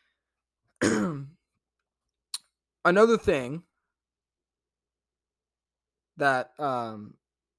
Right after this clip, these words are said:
proves a pre-tribulation rapture.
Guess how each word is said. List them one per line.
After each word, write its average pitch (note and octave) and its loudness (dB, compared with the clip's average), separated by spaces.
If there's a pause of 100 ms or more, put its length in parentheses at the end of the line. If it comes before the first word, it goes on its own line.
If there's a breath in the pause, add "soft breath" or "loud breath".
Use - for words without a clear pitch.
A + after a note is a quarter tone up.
(460)
proves E3 0 (1300)
a C#3+ 0 (540)
pre-tribulation F#3+ 0
rapture. B2 -10